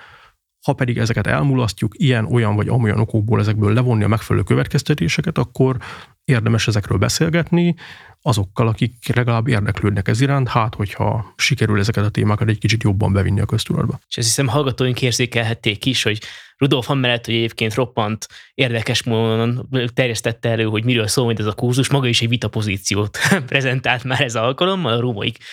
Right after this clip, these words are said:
Speaker 2: az ókori Rómával kapcsolatban, és képzeljük el, hogy erre szakértők válaszolnak, illetve a közönség is bekapcsolódott egy ilyen beszélgetésbe. Azt hiszem, ez roppant izgalmas lesz, ö, a kurzus folyamán. Még záró,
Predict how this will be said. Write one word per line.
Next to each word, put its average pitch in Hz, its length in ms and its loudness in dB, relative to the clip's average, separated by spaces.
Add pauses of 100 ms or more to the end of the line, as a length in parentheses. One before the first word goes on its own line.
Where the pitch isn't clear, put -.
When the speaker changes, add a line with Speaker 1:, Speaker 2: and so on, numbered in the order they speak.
(140)
Speaker 2:
az - 100 -2
ókori 127 300 2
Rómával 110 460 0
kapcsolatban, 139 520 -2
és 113 120 0
képzeljük 110 480 -4
el, 110 160 0
hogy 104 140 -6
erre 104 280 0
szakértők 110 600 -2
válaszolnak, 110 760 -2
illetve 107 220 -2
a 101 40 -8
közönség 110 480 -4
is 110 80 -8
bekapcsolódott 113 580 -4
egy 113 140 -8
ilyen 110 180 -6
beszélgetésbe. 135 920 -4 (280)
Azt 123 160 -2
hiszem, 113 220 0
ez 104 100 0
roppant 101 360 -2
izgalmas 107 560 -2
lesz, - 380 0 (560)
ö, - 100 -2
a 110 360 0
kurzus 120 400 -4
folyamán. 185 560 0 (400)
Még 147 200 2
záró, 190 440 0